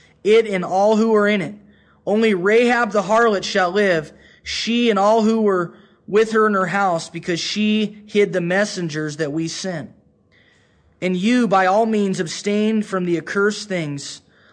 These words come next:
lest you become accursed when you take off, take of the accursed things, and make the camp of Israel a curse, and trouble it. But all the silver and gold and vessels of bronze and iron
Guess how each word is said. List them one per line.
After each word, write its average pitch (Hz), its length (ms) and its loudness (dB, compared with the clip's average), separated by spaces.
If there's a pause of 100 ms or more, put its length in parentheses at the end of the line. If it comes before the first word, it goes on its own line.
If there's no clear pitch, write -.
lest 180 340 -2
you 185 80 -6
become 175 340 -4
accursed 185 540 -2
when 170 120 -6
you 160 80 -6
take 185 300 -4
off, 170 520 -6 (560)
take 208 280 0
of 160 180 0
the 160 140 0
accursed 160 440 -6
things, 143 500 -10 (280)
and 156 160 -4
make 190 240 0
the 165 80 -6
camp 185 320 -2
of 175 160 -4
Israel 170 440 0
a 143 40 -4
curse, 143 600 -8 (360)
and 156 160 -8
trouble 170 460 -2
it. 123 100 -12 (1040)
But 170 160 0
all 180 160 4
the 208 120 0
silver 208 420 0
and 226 120 0
gold 170 320 0
and 151 140 -6
vessels 180 400 -2
of 147 120 -6
bronze 165 420 -2
and 196 100 -2
iron 151 360 -2